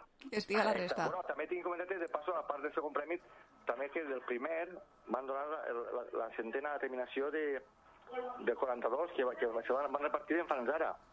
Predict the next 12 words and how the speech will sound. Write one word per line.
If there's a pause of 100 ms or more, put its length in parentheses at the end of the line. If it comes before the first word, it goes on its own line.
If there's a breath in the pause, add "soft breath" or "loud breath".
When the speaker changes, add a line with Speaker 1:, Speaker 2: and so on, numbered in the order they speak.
Speaker 1:
Mhm. (320)
Speaker 2:
En
l'associació
de,
de
Cor
de,
Corazón
de
Jesús
de
Fanzara